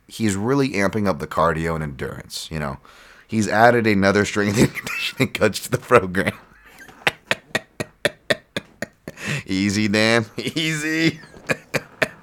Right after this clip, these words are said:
<laughs> Listen, man, fucking, you be a, you be thick king, Willie. Thick king. You live your day, sir.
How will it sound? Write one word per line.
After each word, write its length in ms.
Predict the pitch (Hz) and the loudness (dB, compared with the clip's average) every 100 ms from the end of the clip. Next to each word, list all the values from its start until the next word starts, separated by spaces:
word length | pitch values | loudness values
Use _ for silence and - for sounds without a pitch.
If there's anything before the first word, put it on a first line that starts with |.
| - - | -8 -8
<laughs> 1200 | - - - - _ - - - - - - - | -16 -10 -10 -10 _ -20 -18 -18 -18 -20 -20 0
Listen, 380 | 120 107 101 90 | 2 2 0 -2
man, 380 | 92 92 92 | 0 0 -4
fucking, 1080 | 92 - 113 - 95 95 - - - - - | -6 -2 -2 0 -4 -6 -8 -20 -18 -16 -14
you 460 | 117 123 120 123 120 | -10 -8 -6 -2 0
be 280 | 110 113 104 | 2 4 4
a, 80 | 98 | 2
you 220 | 113 120 | -2 0
be 220 | 107 101 | 0 0
thick 280 | - 117 104 | -2 -4 -4
king, 380 | - 92 85 82 | -4 -2 -2 -4
Willie. 320 | 82 85 87 | -4 -4 -6
Thick 360 | _ 110 107 | _ 0 0
king. 340 | - 98 80 78 | -2 -4 -4 -4
You 200 | 92 98 | -4 -2
live 220 | 98 95 | -2 0
your 140 | 92 | -2
day, 260 | 85 85 80 | -2 -2 -4
sir. 400 | 78 82 78 78 | -6 -6 -8 -8